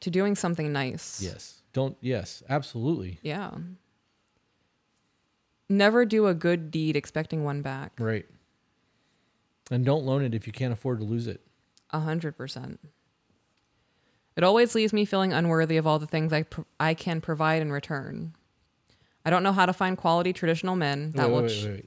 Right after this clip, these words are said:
Speaker 2: wait. Why d-, what is, I need you to back up. I don't understand why she feels unworthy or why that,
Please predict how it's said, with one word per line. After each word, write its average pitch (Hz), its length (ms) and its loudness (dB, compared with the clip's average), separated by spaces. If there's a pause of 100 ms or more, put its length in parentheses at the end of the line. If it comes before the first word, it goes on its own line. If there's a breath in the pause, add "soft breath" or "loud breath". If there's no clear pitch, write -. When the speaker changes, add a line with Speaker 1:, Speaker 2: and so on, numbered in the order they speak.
Speaker 2:
wait. 107 260 -6
Why 127 220 0
d-, 135 80 -2
what 135 220 -2
is, 123 420 -4
I 143 80 0
need 131 160 0
you 131 80 -4
to 120 40 -6
back 123 260 0
up. 120 180 -4
I 131 60 -2
don't 127 100 -2
understand 123 340 -2
why 117 100 -2
she 113 160 -8
feels 120 260 -4
unworthy 110 600 -4
or 120 120 -2
why 120 240 -2
that, 117 260 -6